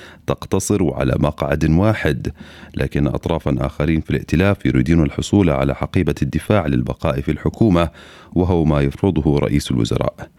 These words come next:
وأوضح نتنياهو الذي يسعى إلى تأخير الدعوة إلى انتخابات، أوضح وجهة نظره في مستهل اجتماع للحكومة أمس، وقال أن إسرائيل تمر في مرحلة حساسة أمنيًا، وأن إجراء انتخابات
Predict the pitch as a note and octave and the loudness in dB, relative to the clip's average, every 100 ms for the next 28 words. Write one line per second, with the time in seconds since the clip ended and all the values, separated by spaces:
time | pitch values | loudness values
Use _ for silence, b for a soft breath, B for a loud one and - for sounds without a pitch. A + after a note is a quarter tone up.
0 | B B B B - G2 A2+ G2+ F2+ G2 | B B B B 0 2 2 0 2 2
1 | F2+ C#2+ C2+ C#2+ F2 D#2+ C2+ B1 C#2+ - | 2 4 2 4 2 2 2 2 2 0
2 | C2+ D2+ G2 C#2 - - - D#2+ C#2 B1 | -2 0 2 0 -2 -6 -2 0 0 0
3 | D2+ C#2 C2 - - C2+ B1 - - C2 | 0 0 0 0 0 0 -2 -4 -2 0
4 | E2 G#2 - - B B B A2+ F#2+ F2 | 2 0 -4 -16 B B B -2 0 -2
5 | F2+ F#2 E2+ D#2+ D#2 D2 E2+ F#2+ D#2 - | 0 2 2 0 0 0 0 2 0 0
6 | B1 B1+ - - D#2 F2 D2 - D2 E2+ | 0 0 -4 -4 0 2 2 0 2 2
7 | D#2 D2 C2 D#2+ - G#2 D#2 - B1 A#1 | 4 2 0 -2 0 2 2 0 -6 -4
8 | A#1+ - B B B B B B - C#2+ | -4 -6 B B B B B B -4 -2
9 | C2 A#1+ B1 - C2 C2 E2+ C#2 C#2+ D2+ | -2 0 -2 -2 -2 0 0 0 0 0
10 | - B1+ C2 - F2+ F2 F#2 G#2 - - | 0 0 0 0 -2 0 -2 -2 -4 -4
11 | - - D#2+ D2+ D2 C#2+ D#2 A2+ F2+ C2 | -4 -2 -2 0 0 2 2 4 4 2
12 | B1+ B1+ C2 B1+ D2+ D#2 C#2+ C2 D#2+ D#2 | 0 0 0 0 0 0 0 0 0 0
13 | D2 E2+ | 2 0